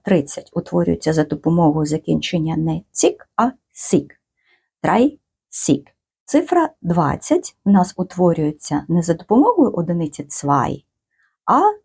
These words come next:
цван. Цван цик. Тобто корень трохи в нас змінюється. І так само не за правилами утворюється цифра сімдесят, того що сім буде зібн, але ми тут беремо тільки корень зіб.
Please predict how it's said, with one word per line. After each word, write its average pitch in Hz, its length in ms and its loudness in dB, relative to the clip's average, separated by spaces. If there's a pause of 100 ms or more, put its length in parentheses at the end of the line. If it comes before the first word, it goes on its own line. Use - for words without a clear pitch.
цван. - 580 -2 (380)
Цван 285 520 0 (460)
цик. - 280 -6 (420)
Тобто 139 280 -6
корень 294 340 2
трохи 190 340 -2
в 156 40 0
нас 156 360 -2
змінюється. 156 720 -4 (540)
І 330 120 4
так 190 220 0
само 165 460 0 (300)
не 175 200 6
за 143 140 0
правилами 302 540 4
утворюється 180 540 -6
цифра - 380 -12
сімдесят, 233 840 -2 (580)
того 160 240 -2
що - 260 -6
сім 147 420 2
буде 143 260 -6
зібн, 233 460 -2 (240)
але 208 380 2
ми 208 120 2
тут 226 160 -4
беремо 180 360 0
тільки 175 300 -10
корень 147 420 -6 (100)
зіб. 131 320 -6